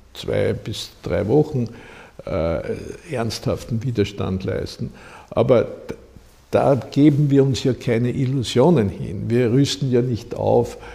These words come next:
äh, für einen, für eine Abwehrschlacht Österreich gegen die U S A oder Österreich gegen die, gegen Russland oder Österreich gegen, ich weiß nicht,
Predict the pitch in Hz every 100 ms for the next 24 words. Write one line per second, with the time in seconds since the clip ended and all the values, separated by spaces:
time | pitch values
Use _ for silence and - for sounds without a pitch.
0 | - - - 58 - - 135 - 120 117
1 | 117 113 104 - 107 110 117 - 120 -
2 | 117 - - 107 - - 117 - - 110
3 | 117 - - - 107 104 - 117 113 104
4 | - - 120 76 - 131 107 - - -
5 | - 120 - 120 113 117 - - - -
6 | - 123 104 104 113 156 - 147 135 131
7 | 113 - 92 101 - - 123 110 107 -
8 | - - 104 101 92 87 - 120 117 123
9 | 113 -